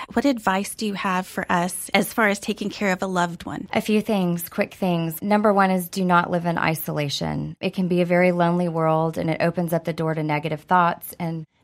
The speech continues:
Speaker 2: negativity has an incredibly harmful effect on our hearts. So I would say do not live in isolation. Please tell someone.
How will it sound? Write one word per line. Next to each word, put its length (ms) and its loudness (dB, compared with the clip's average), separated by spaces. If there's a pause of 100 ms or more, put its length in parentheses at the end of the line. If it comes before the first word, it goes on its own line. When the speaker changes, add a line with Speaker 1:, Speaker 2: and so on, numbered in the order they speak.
Speaker 2:
negativity 600 2
has 200 -2
an 60 -4
incredibly 840 -2 (100)
harmful 380 2
effect 360 0
on 120 -4
our 80 -4
hearts. 560 -6 (180)
So 160 -2
I 140 4
would 160 0
say 420 0
do 140 -6
not 240 2
live 100 0
in 120 0
isolation. 680 -4
Please 380 -6
tell 240 -4
someone. 580 -6